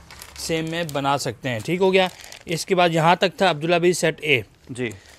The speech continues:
Speaker 1: अब जो है भाई इधर आ जाए ज़रा एक मिनट के लिए, सेट बी खोल दें हमें। अब सेट बी यहाँ से शुरू हो रहा है, ठीक है। सेट ए हमने आपको दिखा दिया, सेट ए आपने अलग कर देना है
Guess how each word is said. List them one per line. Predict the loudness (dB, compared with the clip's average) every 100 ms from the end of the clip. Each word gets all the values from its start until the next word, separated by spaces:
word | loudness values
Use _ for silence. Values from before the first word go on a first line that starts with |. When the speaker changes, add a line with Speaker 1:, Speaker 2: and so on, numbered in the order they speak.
| -4
Speaker 1:
अब | -2 0
जो | 2
है | 2
भाई | 4
इधर | 4 4
आ | 2
जाए | 2
ज़रा | 0
एक | 0
मिनट | 0 -4
के | -2
लिए, | -2
सेट | -2 -2 -2
बी | 0 0 0
खोल | -2 2 2
दें | 2 -2
हमें। | 0 -4 -6 -12 -18 -20 -20 -20 -20 -4
अब | -4
सेट | 2 4 4
बी | 2
यहाँ | 2 4 2
से | 0
शुरू | -2 0 2
हो | 4
रहा | 2
है, | 0
ठीक | -2 0
है। | 0 0 -12 -18 -18
सेट | 0 0 2
ए | 2
हमने | 2 4
आपको | 4 4 0
दिखा | 4 4
दिया, | 4 0
सेट | 0 -2
ए | 0 4
आपने | 4 4 2
अलग | 0 0
कर | 2 0
देना | 0 2 4
है | 4